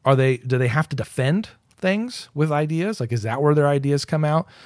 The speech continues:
Or are they able to be proactive and share them? Um, I also feel like this shows up a lot in, in these situations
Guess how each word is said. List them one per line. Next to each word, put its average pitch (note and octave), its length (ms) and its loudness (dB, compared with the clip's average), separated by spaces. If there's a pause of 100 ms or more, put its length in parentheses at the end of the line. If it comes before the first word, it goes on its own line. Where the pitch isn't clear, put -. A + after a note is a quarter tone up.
(180)
Or B2+ 120 4
are B2+ 40 4
they B2 140 2
able B2+ 140 2
to A#2+ 80 2
be A2 120 -2
proactive F2+ 760 -2 (140)
and G2+ 120 -8
share G#2 360 -4
them? E2 260 -14 (580)
Um, A#2 260 -2
I D#3+ 120 -2
also A3 320 0
feel D#3 220 0
like C#3+ 180 -2
this - 300 -6
shows D#3+ 400 2
up D3 180 0
a C#3+ 60 0
lot C3+ 460 0
in, C#3 440 2
in C#3 300 2
these B2+ 200 0
situations A#2+ 880 -2